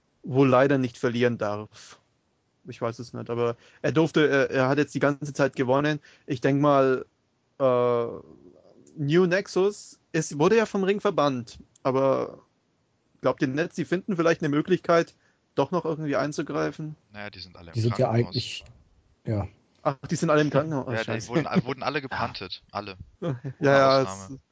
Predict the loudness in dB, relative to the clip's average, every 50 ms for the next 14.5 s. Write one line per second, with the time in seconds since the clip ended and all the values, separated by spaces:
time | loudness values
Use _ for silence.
0 | _ _ _ _ _ _ _ _ _ -8 -8 -8 -6 -4 0 2 4 4 4 2
1 | -2 -6 -10 -12 -16 -8 -4 -4 -2 -2 -2 -6 -6 -8 -8 -8 -6 -4 -2 0
2 | -2 -2 -2 -6 -10 -8 -8 -8 -6 -8 -10 -8 -6 -6 -6 -6 -8 -10 -14 -14
3 | _ -8 -6 -6 -8 -6 -2 0 0 2 2 2 2 4 2 2 0 0 0 -2
4 | 0 0 0 -2 0 -2 -2 -4 -2 -2 -2 -2 -4 -8 _ _ -20 -20 -20 -20
5 | _ _ _ _ _ _ _ _ _ _ _ _ _ -2 2 2 4 4 4 4
6 | 4 4 6 4 4 2 0 -2 -4 -8 -10 -16 -20 _ _ _ _ -14 -6 -2
7 | 0 2 4 4 4 4 2 2 2 0 -2 0 0 -2 -2 -2 -4 -6 -10 -8
8 | -8 -10 -10 -12 -12 -8 -8 -8 -4 -4 -4 -4 -2 -2 -2 -2 0 -2 -2 -2
9 | -4 -6 -6 -4 -4 -6 -4 -6 -6 -6 -8 -10 -12 -14 -18 -20 -20 -20 -20 -20
10 | -20 -20 -20 -20 -20 _ _ _ _ _ _ _ _ -8 -6 -6 -6 -6 -6 -8
11 | -8 -6 -6 -8 -8 -10 _ _ _ _ _ _ _ _ _ _ _ _ _ _
12 | -4 0 2 4 4 4 4 2 0 0 -2 -2 -2 -2 -4 -8 -6 -2 -2 -2
13 | -2 -4 -8 -8 -8 -8 -10 -6 -4 -2 0 -2 -2 -4 -8 _ _ _ -20 -20
14 | -20 _ _ -2 0 2 2 2 2 -2